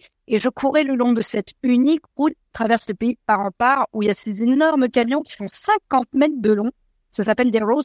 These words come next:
trains. En fait, c'est un camion normal, mais qui accroche deux autres wagons, euh, derrière lui. Donc, ça donne des trucs de cinquante mètres. Alors, vous imaginez quand vous courez sur le côté de la route, et puis que, et donc là, il y avait ces troncs d'eau, on voyait à peine à deux mètres devant. Et plus d'un matin, James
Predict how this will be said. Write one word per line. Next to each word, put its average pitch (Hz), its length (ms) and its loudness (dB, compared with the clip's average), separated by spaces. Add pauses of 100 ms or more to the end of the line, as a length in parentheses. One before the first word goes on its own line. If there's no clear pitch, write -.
trains. 247 380 0
En 202 100 0
fait, - 180 -2
c'est 226 140 -4
un 190 260 -6
camion 240 360 0
normal, 240 420 2
mais 262 100 0
qui - 140 -4
accroche 254 480 0
deux 240 260 -4
autres 233 160 -2
wagons, 226 440 0
euh, 196 120 -2
derrière 196 360 0
lui. 247 180 0 (400)
Donc, 196 140 -2
ça 208 120 2
donne 233 200 2
des 214 120 -2
trucs 233 240 0
de 208 100 0
cinquante 190 380 -4
mètres. 247 200 0
Alors, - 140 -6
vous 202 140 -6
imaginez 233 400 2
quand 208 140 -4
vous 202 80 -2
courez 208 240 0
sur - 120 -8
le 185 40 -4
côté - 220 -6
de 214 80 -2
la 202 100 4
route, 247 300 -2
et 214 40 -6
puis - 160 -14
que, 190 120 0 (420)
et 233 100 0
donc 311 140 2
là, 269 80 4
il 247 60 2
y 233 40 0
avait 220 100 2
ces 247 160 -6
troncs 302 520 0
d'eau, 330 320 2
on 240 80 -2
voyait 208 240 0
à 240 80 2
peine 311 180 0
à 247 60 2
deux 233 240 -4
mètres 269 180 0
devant. 233 360 0 (500)
Et 185 500 0 (120)
plus 285 160 0
d'un 254 120 4
matin, 262 400 0
James 220 220 0